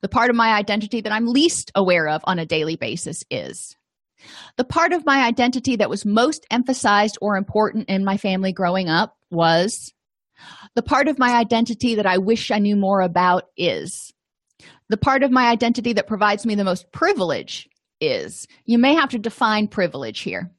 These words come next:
The part of my identity that I believe is the most misunderstood by others is, the part of my identity that I feel is difficult to discuss with others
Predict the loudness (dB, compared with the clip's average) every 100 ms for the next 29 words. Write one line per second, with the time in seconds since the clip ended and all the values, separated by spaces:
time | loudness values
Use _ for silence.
0 | _ _ _ _ -20 -20 -6 -2 0 0
1 | 2 2 4 4 2 2 0 0 0 2
2 | 2 2 2 0 0 -2 -4 -6 -2 0
3 | 0 0 0 2 0 -2 -4 -4 -2 0
4 | 2 2 2 0 0 -4 -8 -4 0 0
5 | -2 -8 -12 _ _ _ _ -20 -20 -10
6 | -6 0 0 2 2 2 2 2 2 0
7 | -2 -2 -2 0 0 0 0 -2 -2 -2
8 | -2 -2 0 0 0 -4 -4 -4 0 0
9 | 0 -4 -2 0 2 2 0